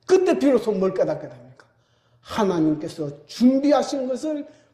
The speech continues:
보게 되고 누리게 되고 경험하게 됐다는 것이에요. 여러분, 많은 사람들이 이 하나님께서 준비하시는 이 시험들을 중간에서 견디지 못하고 다 도망가버려요.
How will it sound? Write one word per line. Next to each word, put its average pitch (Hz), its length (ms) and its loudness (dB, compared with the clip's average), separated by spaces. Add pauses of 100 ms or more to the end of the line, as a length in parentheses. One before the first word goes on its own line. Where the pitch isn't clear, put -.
(200)
보게 311 300 4
되고 302 580 0 (920)
누리게 233 460 2
되고 190 460 -2
경험하게 175 460 -2
됐다는 - 420 -16
것이에요. - 220 -20 (2250)
여러분, 339 240 2
많은 285 360 0
사람들이 294 840 -2 (1300)
이 294 80 2
하나님께서 302 720 0
준비하시는 247 1500 -4
이 220 80 -4
시험들을 247 1000 -4 (760)
중간에서 339 680 0
견디지 311 380 0
못하고 262 360 -4
다 214 140 -6
도망가버려요. 208 500 -12